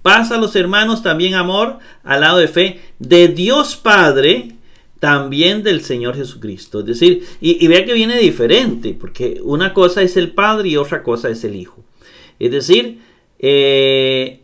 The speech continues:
el amor al lado de fe de Dios Padre y de Jesucristo. Son dos seres distintos, pero Dios Padre no significa que Jesucristo no sea Dios. Y que Jesucristo sea Señor no significa que el Padre no sea Señor.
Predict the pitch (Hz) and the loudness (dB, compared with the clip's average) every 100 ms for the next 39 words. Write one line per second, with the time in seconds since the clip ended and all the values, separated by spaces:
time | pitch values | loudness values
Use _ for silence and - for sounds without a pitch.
0 | _ 151 156 151 185 233 147 147 160 202 | _ 0 2 0 -2 -4 0 2 4 4
1 | 180 196 - 135 156 147 165 233 233 - | 2 0 -2 0 2 2 4 4 2 0
2 | 240 254 247 254 170 147 135 135 117 107 | 2 2 0 -6 -2 0 0 0 -6 -10
3 | - 104 - 101 127 139 139 123 117 139 | -12 -14 -12 -10 -6 -6 -2 -2 0 -2
4 | 156 165 185 220 208 214 233 233 - - | -2 -4 -6 -6 -8 -6 -8 -8 -16 -20
5 | - _ - 226 247 277 - _ _ _ | -20 _ 2 4 4 2 -10 _ _ _
6 | _ - 104 117 127 - 196 202 208 202 | _ -20 -4 0 0 -2 0 0 0 0
7 | 165 175 180 156 147 160 170 147 123 117 | -2 -2 -2 -4 -6 -6 -6 -6 -8 -8
8 | 110 117 - 147 131 123 120 131 123 113 | -12 -10 -6 -6 -6 -8 -6 -4 -4 -6
9 | 101 101 107 - - - - - - 180 | -14 -14 -14 -14 -20 -20 -20 -20 -6 0
10 | 220 220 117 - - - - 151 151 147 | 2 2 -2 -8 -20 -12 0 2 2 0
11 | 120 160 170 220 233 233 233 247 247 247 | -2 0 2 2 2 2 2 0 0 -2
12 | 247 226 220 220 196 185 180 185 175 - | 0 -2 0 -2 -2 -2 -2 -2 -2 -2
13 | 139 131 135 127 117 123 110 117 101 87 | 0 0 0 -2 -4 -2 -4 -4 -10 -12